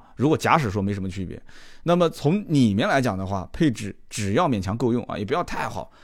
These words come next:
那有些人就像我前两天这个拍了一个小视频，问那个开捷达的车主，我说：“你十多万的价格买一点六升的捷达，我说你为什么要，要，要这样呢？”我说：“你，你为什么不相信自主品牌的车型？自主品牌不是配置更高吗？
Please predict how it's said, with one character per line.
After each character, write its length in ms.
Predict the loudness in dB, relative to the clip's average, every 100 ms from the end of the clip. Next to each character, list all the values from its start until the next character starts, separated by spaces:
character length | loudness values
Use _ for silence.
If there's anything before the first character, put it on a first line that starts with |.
| -20 -20 -20 -8
那 180 | 0 0 0 -14 -2
有 160 | 4 4
些 140 | 4
人 100 | 2
就 80 | 2
像 140 | 2
我 80 | 2
前 120 | 2
两 80 | 0
天 160 | -2 -2
这 120 | 0
个 120 | 0
拍 220 | 0 0
了 60 | 0
一 20 |
个 60 | 0
小 100 | -2
视 160 | -2
频， 220 | -2 -4 -4
问 220 | 0 2
那 80 | 2
个 240 | 0 -4 -6
开 220 | -6 -2
捷 160 | 0 2
达 160 | 2 0
的 80 |
车 160 | 0 -2
主， 160 | -2 -6
我 80 |
说 120 | -4 -4
：“你 80 | -4
十 180 | -4
多 120 | -2 0
万 120 | 0
的 60 |
价 160 | 0 -2
格 100 | -2
买 160 | -4 -2
一 80 |
点 160 | -2 -2
六 100 | -2
升 140 | -2
的 80 | -4
捷 140 | -4 -4
达， 160 | -6 -10 -20 -18 -8
我 80 | -4
说 80 | -2
你 80 |
为 120 | -2 -2
什 100 | -2
么 140 | -2
要， 220 | 0 0
要， 160 | -2 -2
要 100 | -2
这 140 | -2
样 160 | -2 -2
呢？” 160 | -6 -6
我 100 | -4
说 140 | -2 0
：“你， 160 | 0
你 220 | 0 -2
为 100 | -2
什 80 | -4
么 100 | -4
不 80 | -4
相 180 | -2 -2
信 120 | -2
自 120 | -2
主 100 | 0
品 100 | 0
牌 140 | 0 -4
的 80 |
车 120 | -4 -4
型？ 140 | -6 -12
自 100 | -4
主 80 | 0
品 100 | 2
牌 120 | 0
不 100 | -2
是 80 | -4
配 160 | -2 0
置 100 | 2
更 140 | 2
高 160 | 2 2
吗？ 140 | 0